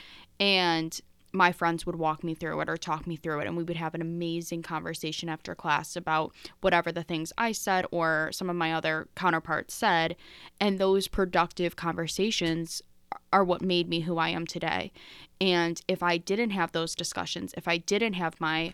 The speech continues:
friends, professors, and colleagues walk me through that, and I didn't learn and go home and do my research,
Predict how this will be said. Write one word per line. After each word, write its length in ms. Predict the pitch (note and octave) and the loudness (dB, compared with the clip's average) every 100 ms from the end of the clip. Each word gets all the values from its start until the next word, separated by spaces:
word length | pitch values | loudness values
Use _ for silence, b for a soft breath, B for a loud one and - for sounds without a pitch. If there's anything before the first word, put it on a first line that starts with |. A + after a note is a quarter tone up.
| - | -12
friends, 500 | - F#3 F3 E3 E3 | -2 0 0 -2 -8
professors, 800 | - - E3+ E3 - E3+ F#3 - | -8 -8 -2 -4 -2 -4 -6 -4
and 200 | F3+ E3 | -2 -2
colleagues 640 | E3+ - E3 F#3 D#3+ - - - | -2 0 0 0 -4 -6 -12 -2
walk 360 | F#3 F3+ - | 4 4 2
me 100 | E3+ | -6
through 300 | E3 A3 A3 | -4 -2 0
that, 280 | G3 D#3+ - _ - | 2 2 2 _ -4
and 120 | F#3 | 0
I 100 | E3+ | 0
didn't 460 | F3 F#3 F3 F3 | 0 0 0 -4
learn 320 | F3+ G3 F3 E3 | -2 0 0 0
and 120 | F3 | 0
go 120 | E3+ | -2
home 440 | - A3 F#3+ E3+ | -2 0 0 2
and 160 | E3+ E3+ B B B | 0 -2 B B B
do 140 | - G3 | -4 0
my 140 | F3 | 2
research, 760 | F3 G3 G3+ F3+ E3 E3+ - | 2 -2 -2 -2 -4 -4 -6